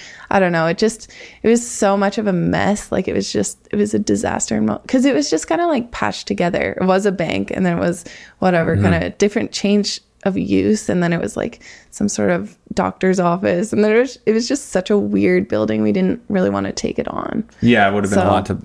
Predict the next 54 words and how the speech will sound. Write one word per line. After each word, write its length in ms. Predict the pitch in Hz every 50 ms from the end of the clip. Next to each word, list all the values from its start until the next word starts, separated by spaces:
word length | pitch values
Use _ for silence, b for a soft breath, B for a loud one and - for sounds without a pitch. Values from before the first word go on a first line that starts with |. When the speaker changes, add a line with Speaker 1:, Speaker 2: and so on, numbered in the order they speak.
| - -
Speaker 2:
to 100 | - 95
bite 380 | - - - 104 104 90 85 87
off. 300 | 87 90 92 92 - -
Speaker 1:
And 180 | - 202 202 202
then 200 | 202 196 190 - -
at 140 | 202 202
the 140 | - 190 -
end 200 | - 185 185 185
of 60 | 175
the 80 | 175 175
day, 300 | 180 180 180 - 95 -
like, 240 | - - 98 190 -
it 60 | 214
was 180 | - 208 208 -
just 280 | - 196 - - _ -
too 480 | - - 196 190 185 180 175 180 - - - _ _ -
much 320 | 202 190 180 180 - -
money 580 | 185 185 175 170 175 175 180 175 190 208 - - _ _ -
on 180 | 185 185 180 190
purchase 640 | - - 202 175 - - - - 101 196 - - - _ -
to 120 | - - 196
make 200 | 185 180 220 -
it 100 | - -
worth 240 | - - 208 - -
it. 180 | - - - _ b b b b b b b b
Speaker 2:
Well, 140 | 131 135 131
yeah, 100 | 127 120
that's 160 | 123 127 -
the 100 | - 120
other 160 | 110 107 101 90
question, 440 | - - 87 78 - - - 92
right? 180 | 90 85 92 92
'Cause 200 | - 104 98 95
Speaker 1:
Mm-hmm. 60 | 95 95
Speaker 2:
that's, 420 | 107 107 104 104 - - - - 82 -
you're 160 | - 110 104 104
gonna 180 | 101 98 98
need 340 | 98 95 92 92 92 87 87
probably 400 | - 104 90 90 90 87 90 85
at 80 | 78 90
least 280 | 101 107 110 - -
thirty-five 420 | - 92 90 87 82 90 73 76 -
percent 280 | - 95 92 82 78
down 240 | - 71 71 80 82
on 140 | 76 78 82
something 300 | - - 85 - 85 87
like 160 | 87 - 65 98
Speaker 1:
Yeah. 280 | 104 101 82 87 92
Speaker 2:
that 100 | 95 - -
in 80 | - 92
the 60 | 90
condition 400 | 85 - 95 92 90 85 - 90 82
it's 160 | 78 - -
in. 180 | 87 85 85